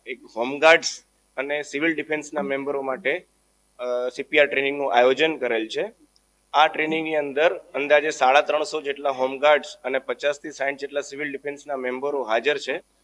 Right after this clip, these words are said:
ને એ લોકોને સી પી આરની ટ્રેનિંગ અત્રે, અ, અપાઈ ગઈ છે આજના દિવસ દરમિયાન. હાર્ટ એટેક વધવાનું કારણ ઘણા આમ પબ્લિક એવું સમજે છે કે કોરોનાની વેક્સિન લીધી હોય એના કારણે એનું, અ, હાર્ટ એટેકનું પ્રમાણ વધતું જાય છે,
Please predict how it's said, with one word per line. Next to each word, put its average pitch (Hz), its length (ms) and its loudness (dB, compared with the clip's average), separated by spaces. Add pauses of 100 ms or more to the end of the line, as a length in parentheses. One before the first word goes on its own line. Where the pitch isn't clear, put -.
(320)
ને 135 80 -4
એ 135 60 2
લોકોને 147 320 -4
સી 139 160 -12
પી 147 180 -4
આરની 143 240 2
ટ્રેનિંગ 147 460 -4 (300)
અત્રે, 139 460 -2
અ, 123 360 -4
અપાઈ 127 280 2
ગઈ 113 180 -4
છે 110 140 -8
આજના 113 300 -8
દિવસ 107 300 -10
દરમિયાન. 104 340 -12 (1400)
હાર્ટ 135 240 6
એટેક 185 220 -2
વધવાનું 170 460 0
કારણ 190 480 4 (260)
ઘણા 139 240 4
આમ 165 340 8
પબ્લિક 165 320 -2
એવું 165 160 -2
સમજે 151 340 -2
છે 143 120 -6
કે 143 120 -4
કોરોનાની 147 460 0
વેક્સિન 135 400 -2
લીધી 135 260 -2
હોય 135 240 2
એના 139 180 2
કારણે 135 300 -2
એનું, 131 400 -6
અ, 120 400 -4 (380)
હાર્ટ 120 220 -2
એટેકનું 127 320 -6
પ્રમાણ 127 260 -4
વધતું 123 360 -4
જાય 120 160 0
છે, 123 160 -10